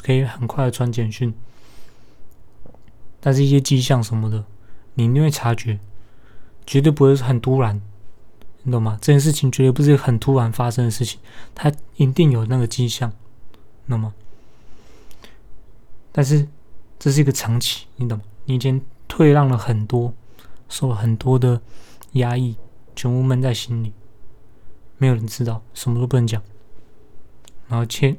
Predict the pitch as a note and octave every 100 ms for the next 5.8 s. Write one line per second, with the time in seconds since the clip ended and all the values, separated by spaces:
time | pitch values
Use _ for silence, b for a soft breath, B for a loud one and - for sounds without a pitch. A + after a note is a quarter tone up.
0 | - - C#3+ C#3+ C3+ - - - - -
1 | - - B2 A#2+ B2 C3 C#3+ B2+ C3+ A#2+
2 | C3 A#2+ A2+ - b b b - B2+ B2+
3 | C3+ A#2+ B2 A#2 G#2+ G2+ - - - -
4 | - - - - - - - C3 A2+ G#2+
5 | C3+ C3 B2 A#2 A2+ A2 A2+